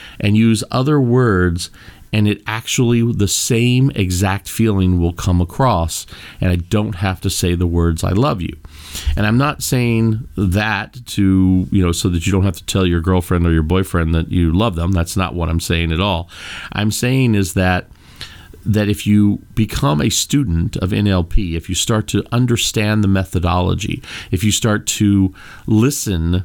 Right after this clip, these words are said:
closely to the people th-, around you and the things that they're saying and how they're saying 'em,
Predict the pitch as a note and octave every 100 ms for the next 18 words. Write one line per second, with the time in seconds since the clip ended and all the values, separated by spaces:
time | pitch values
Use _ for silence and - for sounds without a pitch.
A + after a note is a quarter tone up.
0 | - - - A#2+ F3 - G2 - - -
1 | F#2+ F#2+ - B2 C3 B2 A2+ - G2 F2
2 | F#2 G2+ C3+ A2 E2 D#2+ - - - -
3 | - G2+ G#2 F#2 - A#2+ C3 C3 A2+ G#2
4 | G2+ F#2+ - C3 C3+ F#2 E2+ F2 - G2
5 | F#2+ F2 G2+ G2+ A#2 A2 G2+ - C3 C3+
6 | F2 D#2+ E2